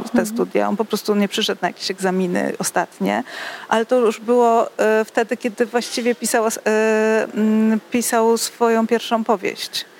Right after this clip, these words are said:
Speaker 2: e, która się ukazała. Czyli już wtedy wiedział, że wybierze drogę pisarza. Oczywiście miał rację, kiedy mówił o tym, że, że mogą go, e, zabrać do wojska,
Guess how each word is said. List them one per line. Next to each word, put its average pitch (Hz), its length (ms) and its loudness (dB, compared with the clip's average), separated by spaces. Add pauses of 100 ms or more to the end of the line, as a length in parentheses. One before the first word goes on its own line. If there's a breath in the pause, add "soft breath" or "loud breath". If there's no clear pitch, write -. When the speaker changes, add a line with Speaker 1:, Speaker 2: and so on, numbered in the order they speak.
(240 loud breath)
Speaker 2:
e, 196 240 2
która 208 300 2
się 208 120 0
ukazała. 196 640 0 (760 loud breath)
Czyli 220 500 2
już 214 140 2
wtedy 226 260 0
wiedział, 233 460 2
że 226 100 -2
wybierze 214 420 2
drogę 214 280 0
pisarza. - 680 -2 (420 loud breath)
Oczywiście 294 440 -2
miał 226 220 4
rację, 208 360 2
kiedy 220 260 0
mówił 214 320 4
o 208 120 2
tym, 220 220 2
że, 208 540 2
że 190 220 0
mogą 208 420 0
go, 202 680 4
e, 196 360 2
zabrać 208 500 0
do 196 220 4
wojska, 196 640 -2